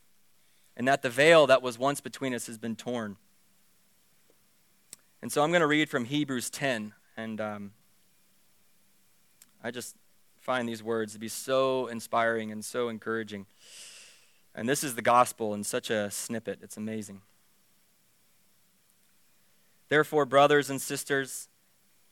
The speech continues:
since we have confidence to enter the holy places by the blood of Jesus, by the new and living way that he opened up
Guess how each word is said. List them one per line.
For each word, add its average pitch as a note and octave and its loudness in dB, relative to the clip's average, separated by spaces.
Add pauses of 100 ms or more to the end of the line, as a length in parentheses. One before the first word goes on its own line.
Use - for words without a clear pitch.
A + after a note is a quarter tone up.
(300)
since E3+ 0
we E3+ 2
have C#3+ 2
confidence F3+ 0
to - -4
enter D3+ -4
the C3 0
holy D3+ 0
places C3 -2
by A#2+ 0
the C3+ -2
blood A#2 -2
of A#2+ -4
Jesus, G#2+ -12 (400)
by B2 2
the C#3 0
new C#3 0
and C3+ -2
living C3 -2
way A2+ 0
that G#2+ -4
he A2 -6
opened A#2+ -4
up A#2 -2